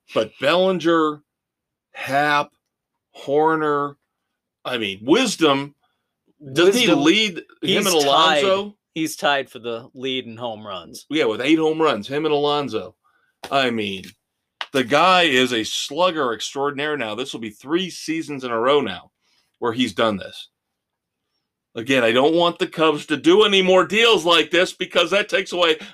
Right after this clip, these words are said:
Speaker 1: our Shohei Ohtani money.
Speaker 2: <laughs>
Speaker 1: And one final note on the Cubs. I'm not gonna talk about the Cubs, brag about the Cubs, 'cause you know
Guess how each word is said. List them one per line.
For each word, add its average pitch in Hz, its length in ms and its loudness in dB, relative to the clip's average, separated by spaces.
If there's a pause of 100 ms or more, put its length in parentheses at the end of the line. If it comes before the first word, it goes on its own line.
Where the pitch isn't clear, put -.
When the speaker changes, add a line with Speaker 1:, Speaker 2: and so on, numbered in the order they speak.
(200)
Speaker 1:
our 196 140 8
Shohei 180 480 4
Ohtani 240 540 4
money. 151 300 2 (340)
Speaker 2:
<laughs> 202 60 -6 (3250)
Speaker 1:
And 139 340 -6 (160)
one 160 240 -2
final 131 340 -4
note 110 200 -4
on 104 100 -10
the 98 80 -16
Cubs. 98 280 -16
I'm 110 100 -8
not 117 180 -10
gonna 117 240 -10 (220)
talk 107 260 -8
about 110 260 -4
the 113 80 -14
Cubs, 101 300 -10
brag 107 300 -4
about 120 200 -2
the 113 80 -8
Cubs, 101 360 -10
'cause 98 180 -10
you 98 80 -8
know 110 400 2